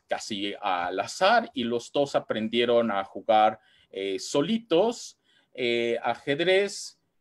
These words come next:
eh, con las instrucciones que traía el juego que compró ella en una tienda de dulces. Eh, Fischer estudió el primer año solo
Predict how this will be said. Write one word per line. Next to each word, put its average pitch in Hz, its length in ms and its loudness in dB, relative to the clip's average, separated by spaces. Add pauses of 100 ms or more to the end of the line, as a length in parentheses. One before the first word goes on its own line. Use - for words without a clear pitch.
(160)
eh, 123 360 0
con 127 160 0
las 113 240 0
instrucciones 117 800 -4
que 117 100 -6
traía 101 440 0
el 98 100 -2
juego 160 420 2
que 98 100 -18
compró 107 540 -2
ella 107 300 0
en 101 100 -4
una 113 300 -2
tienda 95 320 -4
de 95 140 -4
dulces. 147 580 -2 (600)
Eh, 117 400 2
Fischer 131 520 0
estudió 117 640 -2
el 120 120 0
primer 113 460 2
año 104 540 2
solo 214 640 2